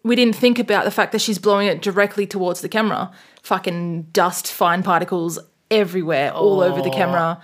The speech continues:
Speaker 2: that's
Speaker 1: all
Speaker 2: a
Speaker 1: over the
Speaker 2: rookie.
Speaker 1: lenses. Lots of cleanup. Sick photo. It's on the wall over there. But still.
Speaker 2: Rookie.
Speaker 1: Rookie.
Speaker 2: Rookie error.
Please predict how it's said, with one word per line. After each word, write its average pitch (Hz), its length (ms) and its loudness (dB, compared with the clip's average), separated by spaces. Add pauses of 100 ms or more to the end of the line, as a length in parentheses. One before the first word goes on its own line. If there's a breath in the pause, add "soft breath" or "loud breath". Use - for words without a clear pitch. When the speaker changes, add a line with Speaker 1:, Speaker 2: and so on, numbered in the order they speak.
Speaker 2:
that's 151 140 -2
Speaker 1:
all 214 160 6
Speaker 2:
a 214 40 6
Speaker 1:
over 151 120 2
the 185 80 -6
Speaker 2:
rookie. 190 100 0
Speaker 1:
lenses. 185 680 0 (380 soft breath)
Lots 170 340 -6
of 185 60 -6
cleanup. 165 460 -6
Sick 392 240 0
photo. 220 580 2 (180)
It's - 480 -4
on 196 140 -2
the 165 80 -4
wall 170 220 0
over 165 160 0
there. 101 260 -6 (340)
But - 260 0
still. 165 400 0 (1600 loud breath)
Speaker 2:
Rookie. 139 580 -8
Speaker 1:
Rookie. 240 440 4
Speaker 2:
Rookie 240 360 6
error. 175 540 4